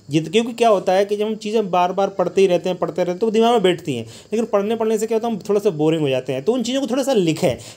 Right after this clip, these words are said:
लिखने से थोड़ा हमारे दिमाग को क्या मिलेगा, रिलैक्स मिलेगा, कि हम ये सोचेंगे "चलो हम लिख रहे हैं उन चीज़ों को और हमें याद हो रही हैं", तो उससे हमारा आत्मविश्वास भी बढ़ेगा कि हाँ, लिख भी पा रहे हैं हम बिना देखे।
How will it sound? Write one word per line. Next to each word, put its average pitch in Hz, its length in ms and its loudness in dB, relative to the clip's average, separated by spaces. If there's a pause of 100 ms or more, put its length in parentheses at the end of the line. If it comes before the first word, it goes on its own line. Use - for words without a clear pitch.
लिखने 190 300 0
से 226 60 -2
थोड़ा 240 200 0
हमारे 240 200 -2
दिमाग 196 240 0
को 214 100 4
क्या 233 180 2
मिलेगा, 233 280 2 (280)
रिलैक्स 202 420 2
मिलेगा, 139 360 0
कि - 320 -6
हम 214 80 4
ये 226 60 6
सोचेंगे 214 340 2
"चलो 202 180 2
हम 185 140 -2
लिख 160 240 0
रहे 151 100 2
हैं 147 80 4
उन 139 100 -2
चीज़ों 131 260 -4
को 135 120 -2
और 151 80 2
हमें 165 160 -2
याद 131 280 2
हो 123 60 -4
रही 120 160 -4
हैं", 123 100 -6 (220)
तो 233 60 -2
उससे 233 120 2
हमारा 240 260 2 (140)
आत्मविश्वास 190 800 2
भी 196 100 0
बढ़ेगा 139 360 0
कि 151 160 -6
हाँ, 180 180 2
लिख 151 360 -2
भी 170 160 -2
पा 160 200 2
रहे 143 120 0
हैं 143 60 -2
हम 139 100 -4
बिना 127 200 -4
देखे। 123 300 -4